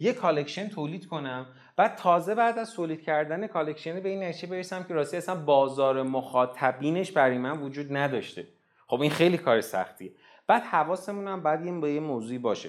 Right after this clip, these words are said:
بچه‌ها، ما، برند هامون چند تا المان دارن که این المان ها مثل دی ان ای اش میمونن و برند منو با شباهت های خیلی، خیلی زیادی از برند های دیگه جدا می‌کنن.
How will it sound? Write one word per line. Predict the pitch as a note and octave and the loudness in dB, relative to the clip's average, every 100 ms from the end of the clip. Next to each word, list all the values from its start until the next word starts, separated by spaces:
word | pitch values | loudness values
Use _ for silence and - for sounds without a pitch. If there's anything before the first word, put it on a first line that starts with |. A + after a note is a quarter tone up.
| - | 0
بچه‌ها، | E3+ F3 A2+ | 0 0 -4
ما، | A#2+ C3+ A#2 A2+ - _ _ _ _ _ _ _ _ _ _ | 2 4 4 0 -6 _ _ _ _ _ _ _ _ _ _
برند | A2+ B2+ B2+ B2+ | 2 2 2 -2
هامون | - D#3 E3+ A#2+ A#2 A#2 | 0 2 4 2 -2 -6
چند | - D#3+ G3 G#3+ | -8 -6 -4 -2
تا | G#3+ G#3+ - | 0 -2 0
المان | D3+ C#3+ C3+ C3 D#3 E3+ | -2 0 -2 -2 -4 0
دارن | C#3+ A#2+ A2 A2+ | 2 2 0 -6
که | A2+ | -6
این | E3 G3 | -6 -6
المان | - B2 B2 A#2 A2+ | -4 -2 -2 -2 -2
ها | C#3+ | -4
مثل | D#3+ E3 | -4 -6
دی | D#3+ B2+ B2 | -8 -6 -2
ان | A#2 | -2
ای | A#2+ | 0
اش | G2 - | -2 -4
میمونن | F#2+ F2+ F2 F2 F2 - - - - | -12 -12 -12 -12 -14 -20 -20 -4 4
و | D3 | 4
برند | D3+ E3 G3 | 6 2 2
منو | G#3 G3 F#3 C#3 A#2+ B2+ - _ - _ | 2 4 2 0 -2 -6 -12 _ -20 _
با | D3 | 4
شباهت | D3+ - E3+ D#3+ D#3 D#3 D#3+ | 4 6 6 8 6 6 2
های | - F#3+ A#3 | 4 4 4
خیلی، | - D#3+ D#3 C#3+ | 0 0 0 -2
خیلی | D3 C#3+ D3 | -2 -4 -6
زیادی | C#3 C#3 D#3 E3+ A#2 A2+ C3 | -6 2 4 4 0 -4 0
از | B2+ B2 | 0 0
برند | C3 C#3 C#3+ C#3 | -2 -2 -2 -4
های | C3+ F#3 A#3 | 0 0 -2
دیگه | - D3+ B2+ D#3+ | -8 -8 -2 -2
جدا | C#3+ B2+ C3+ | 0 0 0
می‌کنن. | A#2+ G#2 F#2+ F2+ E2+ | -2 -6 -8 -10 -12